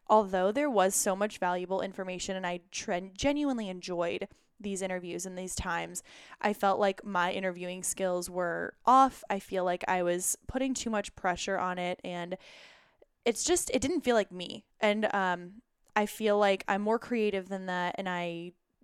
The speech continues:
don't need to put so much pressure on something to, like, be my livelihood if this isn't making, like, X thousands of dollars every single month and it's a failure. And,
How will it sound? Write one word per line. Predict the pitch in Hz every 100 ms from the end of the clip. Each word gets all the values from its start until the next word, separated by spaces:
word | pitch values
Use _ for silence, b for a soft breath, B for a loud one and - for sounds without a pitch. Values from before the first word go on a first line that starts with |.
| 196
don't | 190 190
need | 214 208
to | 208
put | 202 -
so | 196
much | 185 -
pressure | - 180 - 185
on | 180 180
something | 185 175 180 175
to, | 190
like, | 170 - 202 196
be | 196 196
my | 180 170
livelihood | 165 165 185 190 180 185 190 185
if | 190 -
this | 185
isn't | - 185 180
making, | 190 180 - 180 175 180 B B -
like, | 175 - b b b b _ _ -
X | 196 - - -
thousands | 202 180 185 185
of | 175
dollars | 180 175 180 175
every | 175 185
single | - 185 175
month | 180 170 202
and | 190 180
it's | 196
a |
failure. | - 175 175 208 262 277 -
And, | 202